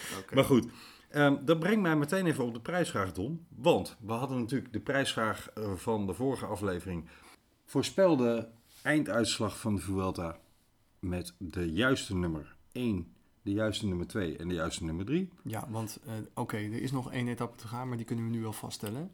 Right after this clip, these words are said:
Speaker 2: Ja.
Speaker 1: Oké.
Speaker 2: En we hadden daar een, eh, een leuk aantal inzendingen voor. Maar wat was nou het geval?
Speaker 1: Ja, niemand had het helemaal goed.
Speaker 2: <laughs> Niemand had het helemaal goed.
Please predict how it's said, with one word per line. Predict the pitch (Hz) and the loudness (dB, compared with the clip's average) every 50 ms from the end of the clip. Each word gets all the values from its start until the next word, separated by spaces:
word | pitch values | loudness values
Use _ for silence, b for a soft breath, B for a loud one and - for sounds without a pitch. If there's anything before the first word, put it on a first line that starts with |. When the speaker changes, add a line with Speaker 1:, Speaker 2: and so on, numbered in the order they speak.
| _ | _
Speaker 2:
Ja. | - 131 - - - - _ _ _ _ _ _ _ _ _ _ _ _ _ | -2 -2 -2 -4 -6 -20 _ _ _ _ _ _ _ _ _ _ _ _ _
Speaker 1:
Oké. | - 131 - - 98 90 - - - - - | -6 -4 -4 -4 -4 -6 -8 -14 -20 -14 -8
Speaker 2:
En | - 104 101 95 95 | -4 -2 -2 0 0
we | 95 98 | 0 0
hadden | 95 113 123 113 107 101 90 - - | 2 2 2 2 2 2 0 -2 -4
daar | - 107 101 98 92 80 - - | -2 0 0 0 0 -2 -4 -4
een, | 95 95 95 95 | -4 -2 -2 -2
eh, | 92 87 85 85 85 80 - - b b b b b b b b b b b _ - | -2 -2 -4 -4 -6 -8 -10 -14 b b b b b b b b b b b _ -4
een | - 110 113 | 0 2 4
leuk | 131 143 143 135 - | 4 4 4 4 2
aantal | 113 110 107 - 113 101 | 0 -2 -2 -2 -4 -4
inzendingen | - 143 156 151 - - 139 135 127 127 123 120 117 | 0 0 0 0 0 0 0 0 0 2 2 2 2
voor. | 113 - - 113 113 117 110 - - | 0 0 -2 0 0 0 -2 -4 -6
Maar | - 95 98 113 120 107 92 82 78 - - - - | -4 0 2 2 4 2 2 0 -2 -4 -8 -10 -6
wat | 120 131 131 | -6 -4 -2
was | 139 127 104 | -2 -2 0
nou | 117 104 95 110 | 0 0 0 0
het | 107 - | -2 -6
geval? | - - - 175 190 208 196 - - _ _ _ _ b b b b b b b b b b b b _ _ _ _ _ | -4 0 2 2 2 2 0 -6 -12 _ _ _ _ b b b b b b b b b b b b _ _ _ _ _
Speaker 1:
Ja, | - - 151 139 | -6 -4 -2 0
niemand | 127 143 165 175 170 151 | 2 2 2 2 2 0
had | 147 139 | 0 0
het | 135 127 120 | -2 -2 -2
helemaal | 127 131 127 131 143 170 180 | 0 0 0 0 0 0 0
goed. | - - 113 113 - - 131 - | -2 -2 -4 -4 -4 -2 2 4
Speaker 2:
<laughs> | 180 190 - | 4 6 6
Niemand | - 190 160 147 139 | 6 4 4 4 4
had | - 131 120 - | 2 0 0 0
het | 123 107 | 0 0
helemaal | 110 113 101 95 90 | 2 2 0 0 0
goed. | - 180 180 - | 0 0 -2 -2